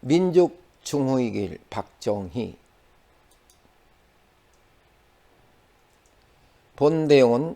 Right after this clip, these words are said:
박정희 대통령께서 직접 집필하신 원본으로 편의상 오 내지 육 분 분량으로 나누어 내용과 함께 낭독하도록 하겠습니다.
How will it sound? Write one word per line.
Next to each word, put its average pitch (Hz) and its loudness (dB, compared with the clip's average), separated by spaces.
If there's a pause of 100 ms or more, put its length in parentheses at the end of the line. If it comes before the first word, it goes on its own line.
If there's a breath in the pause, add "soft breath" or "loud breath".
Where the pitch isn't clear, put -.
(140)
박정희 127 -4 (140)
대통령께서 117 -6 (300 soft breath)
직접 - -4 (200)
집필하신 143 -6 (120)
원본으로 117 -2 (500 soft breath)
편의상 131 -6 (400 soft breath)
오 110 -2
내지 101 -4
육 151 -6
분 165 -4
분량으로 123 0
나누어 95 -6 (480 soft breath)
내용과 104 -4
함께 95 -8
낭독하도록 120 -6 (120)
하겠습니다. 85 -8